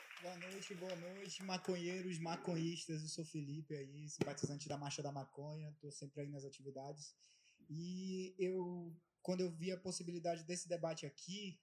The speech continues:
aqui dentro, num ambiente super importante, porque aqui a gente começa a desenvolver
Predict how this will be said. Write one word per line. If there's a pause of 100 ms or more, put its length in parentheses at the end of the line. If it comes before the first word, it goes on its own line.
aqui
dentro,
num
ambiente
super
importante,
porque
aqui
a
gente
começa
a
desenvolver